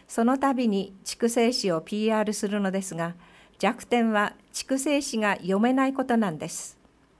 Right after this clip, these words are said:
読めない筑西市をなんとかならないかということで、市のファンド制度を利用して、筑西小唄を作りました。知名度アップにはいろいろな方面からの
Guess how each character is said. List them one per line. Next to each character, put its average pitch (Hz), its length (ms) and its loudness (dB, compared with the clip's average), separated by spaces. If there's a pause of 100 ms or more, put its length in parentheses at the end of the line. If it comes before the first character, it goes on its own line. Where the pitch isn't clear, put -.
(480)
読 214 160 2
め 269 140 6
な 269 160 6
い 226 100 2
筑 - 260 -4
西 262 240 2
市 214 180 -2
を 180 280 0
な 240 200 4
ん 285 60 -4
と 269 140 -2
か 202 100 0
な 202 160 0
ら 240 160 2
な 254 120 0
い 247 60 -2
か 233 140 0
と 196 100 -2
い 196 120 0
う 202 60 0
こ 220 120 -4
と 190 140 -4
で、 165 240 -6 (180)
市 233 200 0
の 226 120 6
フ 226 120 -6
ァ 240 80 2
ン 240 60 0
ド 254 100 0
制 240 260 0
度 196 160 2
を 160 80 0
利 185 120 -2
用 214 200 0
し 226 80 -10
て、 180 260 -4 (360)
筑 - 260 -4
西 262 280 0
小 247 180 0
唄 240 240 2
を 170 100 -2
作 - 180 -6
り 175 80 -2
ま 175 140 -4
し - 80 -12
た。 165 200 -8 (1040)
知 226 220 0
名 247 180 6
度 226 140 4
ア 233 40 4
ッ 240 60 2
プ 233 140 -2
に 190 140 0
は 175 220 0 (100)
い 214 100 -2
ろ 269 140 4
い 269 40 0
ろ 262 120 2
な 254 120 2
方 254 200 0
面 240 240 0
か 233 100 2
ら 196 140 0
の 165 220 -4